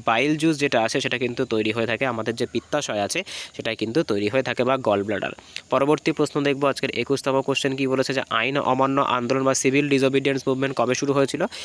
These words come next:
তো এটা কিন্তু উনিশশো তিরিশ সালে শুরু হয়েছিল। এর সাথে কিন্তু সম্পর্কযুক্ত কি? এর সাথে কিন্তু সম্পর্কযুক্ত হচ্ছে যে ডান্ডি মার্চ আছে বা যেটাকে আমরা লবণ সত্যাগ্রহ বলে থাকি, যেটা কিন্তু বারোই মার্চ উনিশশো তিরিশ সালে শুরু হয়েছিল। তো সেটা, সেটাও কিন্তু এটার সাথে সম্পর্কযুক্ত।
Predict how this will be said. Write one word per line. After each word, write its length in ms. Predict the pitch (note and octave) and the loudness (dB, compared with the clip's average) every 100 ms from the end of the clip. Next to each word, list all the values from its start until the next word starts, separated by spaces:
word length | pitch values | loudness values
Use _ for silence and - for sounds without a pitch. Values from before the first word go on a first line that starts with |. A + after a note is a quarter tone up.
| - - | -10 -4
তো 80 | |
এটা 120 | A#2 A#2 | -4 -2
কিন্তু 240 | A#2+ B2+ | -2 -2
উনিশশো 320 | B2+ B2+ - | 0 0 -2
তিরিশ 320 | B2 C3 C3+ | -2 0 0
সালে 180 | - C#3 | -2 -2
শুরু 200 | C3+ C#3 | -2 0
হয়েছিল। 320 | C#3 C#3+ D#3+ F3 | 0 0 0 0
এর 120 | - C3+ | 0 -2
সাথে 320 | - C#3 D3+ | -2 -2 -2
কিন্তু 260 | D3 D3+ | -2 -4
সম্পর্কযুক্ত 760 | C#3+ B2 A#2+ C3+ C#3 C3+ C3 C#3+ | -4 -4 -2 -4 -2 -4 -2 -4
কি? 260 | C#3+ B2+ - | -2 -2 -2
এর 120 | B2 | -4
সাথে 340 | - A#2+ C#3 | -4 -4 -4
কিন্তু 240 | C3 B2+ C3+ | -4 -4 -4
সম্পর্কযুক্ত 720 | B2 A2+ B2 A#2 A#2+ A#2 B2+ | -4 -4 -4 -4 -4 -4 -4
হচ্ছে 160 | A#2+ B2+ | -2 -2
যে 100 | A#2+ | -2
ডান্ডি 440 | A#2 A2 B2 C#3+ | -2 -2 0 0
মার্চ 280 | C3 A2 A2 | 0 -2 -4
আছে 220 | G#2 E3 - - - | -6 -6 -8 -14 -6
বা 100 | A2+ | -2
যেটাকে 220 | A2+ A#2+ B2 | 0 0 0
আমরা 140 | B2+ | 2
লবণ 280 | A#2+ A2+ C3 | 2 2 0
সত্যাগ্রহ 520 | C3 B2 B2+ C3+ C#3 | -2 -2 -2 0 0
বলে 180 | B2 A2 | 0 -2
থাকি, 260 | A#2 D3+ - - - | -2 -6 -8 -12 -6
যেটা 140 | A#2 | -4
কিন্তু 220 | A#2+ A#2+ A#2+ | -2 0 2
বারোই 360 | A#2 A2+ C#3+ | 2 2 2
মার্চ 300 | C#3+ C#3 C3+ | 2 0 0
উনিশশো 280 | B2+ B2+ C#3 | -2 -2 -2
তিরিশ 300 | C3 C3 B2+ | 0 0 0
সালে 160 | C3 B2+ | 0 0
শুরু 200 | B2 A#2 | 0 0
হয়েছিল। 380 | A2+ C3 F3+ | 0 0 -4
তো 160 | A#3 A#2+ | -4 -4
সেটা, 300 | - A2+ B2 | -2 -2 -2
সেটাও 260 | - A#2 B2+ | -2 -2 0
কিন্তু 260 | B2+ C3 E3 | 0 -2 -4
এটার 180 | G#2+ A2 | -2 -4
সাথে 260 | - G#2+ D3+ | -4 -4 -4
সম্পর্কযুক্ত। 1120 | A2 G2+ G#2+ - F3+ - - - G#2+ - | -4 -8 -6 -4 -4 -6 -16 -8 -6 -6